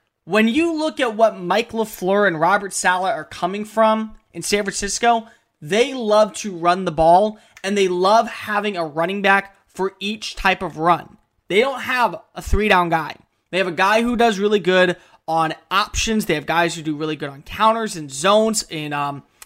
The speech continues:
inside the trenches, A and B gap. And I think that guy for them is gonna be Tevin Coleman. They also have a change of pace runner who in, <sighs> sorry about that, in San Francisco was Raheem Mostert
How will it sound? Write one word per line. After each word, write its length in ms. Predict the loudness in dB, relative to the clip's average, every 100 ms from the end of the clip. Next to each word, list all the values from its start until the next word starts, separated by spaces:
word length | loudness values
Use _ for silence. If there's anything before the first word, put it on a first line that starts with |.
| _
inside 360 | -4 -2 -2 -2
the 60 |
trenches, 520 | -2 -2 0 -2 -2 -4
A 160 | -6 -6
and 120 | -6
B 160 | -8 -2
gap. 360 | 2 2 -2 -16 -20 _ -4
And 100 | -2
I 40 |
think 140 | -2
that 260 | 0 2 4
guy 140 | 2
for 100 | 2
them 160 | -2 -4
is 80 | -2
gonna 120 | 0
be 100 | -2
Tevin 300 | 0 -2 -2
Coleman. 380 | -4 -4 -6 -16 _ _ _ _
They 80 | -6
also 180 | -2 0
have 80 | -2
a 40 |
change 240 | 0 0 0
of 80 |
pace 300 | 2 2 0
runner 300 | -6 -8 -12 -20 _ _
who 420 | 0 2 0 -2 _ _ _
in, 640 | -2 0 2 0 0 -4 -8 -18 _ _ _ _
<sighs> 640 | _ _ _ _ -8 -4 -4
sorry 220 | -2 -2
about 100 | -2
that, 100 | -6
in 80 | -4
San 140 | -4
Francisco 360 | -4 -6 -2 -2
was 180 | -2 -4
Raheem 340 | -4 -4 0
Mostert 460 | 0 0 -2 -4